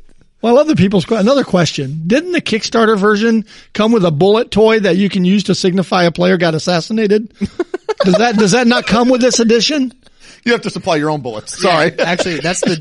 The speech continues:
Speaker 3: that's the political dissident add-on to this game.
Speaker 2: <laughs> Yeah.
Speaker 3: So,
Speaker 2: Yeah, we don't wanna give you everything. You gotta buy the, uh, the add-ons.
Speaker 1: The expansion pack.
Speaker 2: Expansion packs. That's right.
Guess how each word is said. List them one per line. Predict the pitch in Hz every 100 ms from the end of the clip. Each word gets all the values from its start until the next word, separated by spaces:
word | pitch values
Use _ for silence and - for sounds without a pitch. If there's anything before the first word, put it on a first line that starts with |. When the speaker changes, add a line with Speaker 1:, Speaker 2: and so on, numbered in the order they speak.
| -
Speaker 3:
that's | 170 202
the |
political | 190 190 175 165 131
dissident | 127 - 147 139 -
add-on | 117 143 151 165 170
to | 185 - 185 170
this | 160 -
game. | 170 247
Speaker 2:
<laughs> |
Yeah. | 190 -
Speaker 3:
So, | - 247 123 - 302
Speaker 2:
Yeah, | - -
we | 240 277
don't | 262
wanna | 220
give | 220 208
you | 180
everything. | 226 208 143 156
You | 170 214
gotta | 226 185
buy | 190 185
the, | 185 156
uh, | 147
the | 131 139 -
add-ons. | 185 139 196
Speaker 1:
The |
expansion | 165 - 226 185 202 226
pack. | 160 170
Speaker 2:
Expansion | - 196 - 143
packs. | - - -
That's | 170 -
right. | 165 147